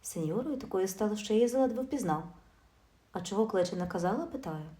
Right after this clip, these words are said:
«Так у неї ж ювілей, п'ятдесят п'ять років, чи ти забула?» — нагадав мені мій чоловік.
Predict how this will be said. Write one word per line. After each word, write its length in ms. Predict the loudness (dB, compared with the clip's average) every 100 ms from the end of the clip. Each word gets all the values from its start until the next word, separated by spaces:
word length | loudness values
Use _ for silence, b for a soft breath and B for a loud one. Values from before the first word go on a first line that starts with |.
| b b b b
«Так 160 | -8 0
у 60 |
неї 180 | 2 2
ж 160 | 2 0
ювілей, 300 | 4 4 2
п'ятдесят 400 | 0 0 0 -2
п'ять 160 | 0
років, 260 | 2 2 0
чи 120 | 0
ти 100 | 0
забула?» — 420 | 2 2 2 -2 -2
нагадав 360 | -2 2 2
мені 180 | 0 -2
мій 100 | -4
чоловік. 380 | -4 -2 0